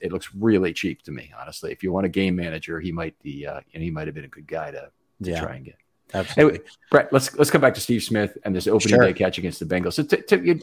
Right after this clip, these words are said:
Speaker 1: in, in two thousand thirteen, obviously a down year for the Ravens. Uh, we went into the offseason because the point was that they didn't have an option to hi-, to, to sign anybody in the offseason. But two thousand fourteen, their first big signing after the kind of the moratorium and the Flacco contract got figured out and all that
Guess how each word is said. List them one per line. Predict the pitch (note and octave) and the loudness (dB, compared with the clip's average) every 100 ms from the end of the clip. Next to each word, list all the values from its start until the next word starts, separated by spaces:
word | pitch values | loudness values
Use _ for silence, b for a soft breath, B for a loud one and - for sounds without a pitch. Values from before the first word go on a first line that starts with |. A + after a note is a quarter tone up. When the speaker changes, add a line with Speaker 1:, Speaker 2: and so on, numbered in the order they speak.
| - | 0
Speaker 1:
in, | C#3+ - | 0 0
in | C3+ | -4
two | F#3 | 2
thousand | F3+ D#3 C#3 C3 - | 6 6 4 -2 4
thirteen, | F3 E3+ E3+ D#3+ | 4 4 2 6
obviously | C#3+ D3 C#3+ C3 | 6 4 2 2
a | |
down | G#2 A#2+ D3 | 4 6 6
year | B2+ A#2+ | 2 0
for | A2 | 0
the | |
Ravens. | A2+ A2 A2 A2+ - B B B B | 4 4 2 -4 -10 B B B B
Uh, | G2 | -8
we | G2+ A#2 | 2 6
went | A#2 C3+ | 6 6
into | B2 | 6
the | |
offseason | A#2+ B2+ - A2+ A2 | 6 6 4 -2 -2
because | G2+ A2 G2+ | -2 0 0
the | |
point | F#2+ B2+ A2+ | 0 0 2
was | G#2 G#2+ | 2 2
that | G2+ | 0
they | G2 | -4
didn't | C3 C3 | -2 0
have | C3+ | 0
an | A#2 | 2
option | A2 C3+ - G2 | 2 2 -2 -4
to | F2+ | -4
hi-, | E2 A#2+ - - | -2 -4 -4 -6
to, | G2+ F#2 | -8 -8
to | - F#2 E2+ E2+ - | -6 -4 -4 -8 -8
sign | - F3 G3 | 0 2 2
anybody | G2 E2+ | -2 -4
in | D#2+ | -4
the | D#2 | -6
offseason. | D2 - C2 E2 - b b b _ | -8 -8 -12 -12 -16 b b b _
But | - - - - | 4 4 2 -18
two | - | 0
thousand | E3 B2+ A#2 | 4 4 0
fourteen, | - G3 G3+ C3+ A2+ | -2 -2 0 -2 0
their | A2+ | 0
first | - F#3+ G#3+ | 0 -4 -2
big | - D3 | -2 -2
signing | B2 B2+ B2+ A#2 G2+ | -2 2 2 2 0
after | - G#2 B2 - G#2+ | -2 0 0 0 -2
the | G2 F#2+ | -2 -2
kind | - G#2+ | -2 -2
of | |
the | G2 | 0
moratorium | G2 G#2+ G#2 G#2 G2+ G2+ | 2 2 2 2 2 0
and | F#2+ | -2
the | F#2+ | -4
Flacco | - G2 G2 F#2 | 0 0 0 -4
contract | G2+ F#2+ G2+ F#2+ | -4 -2 -2 0
got | F2+ | -2
figured | - F2+ F2 | -4 -6 -2
out | F#2 F2+ | -2 -2
and | F#2+ | 0
all | G2 | 0
that | G2 A#2 F#2 | 4 2 0